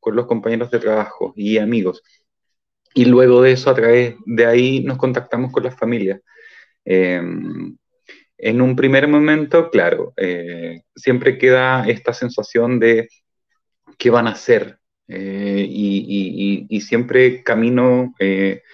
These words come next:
como pisando huevo, eh, porque no está claro más o menos para dónde va. Eh, porque, claro, recién estábamos investigando, necesitábamos conocer un poco más la historia, por más que,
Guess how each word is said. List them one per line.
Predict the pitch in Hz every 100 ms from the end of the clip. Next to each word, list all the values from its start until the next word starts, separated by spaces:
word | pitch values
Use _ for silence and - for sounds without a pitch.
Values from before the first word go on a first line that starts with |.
| _ _ _
como | - 90 87
pisando | 98 - 110 107
huevo, | 92 87 92 131 165 _ _ _ _ -
eh, | 87 87 87 87 - - - _ _ _ _ _ _
porque | 101 - 98 - -
no | 65 - - - - - - 107 110 113 123
está | 123 113
claro | 107 117
más | 107 107
o |
menos | 110 117 117
para | 95
dónde | 95 95
va. | 90 101 - _ _ _ _ _ _ _
Eh, | - 85 - -
porque, | - - 90 82
claro, | - - - - -
recién | - 98 104
estábamos | 98 98 101
investigando, | 104 95 101 95 113 127 117
necesitábamos | 107 98 95 95 98
conocer | 98 87 - 110
un | 107
poco | 104 107
más | 107 101
la |
historia, | 98 - 135 117
por | 95
más | 101 101
que, | 123 123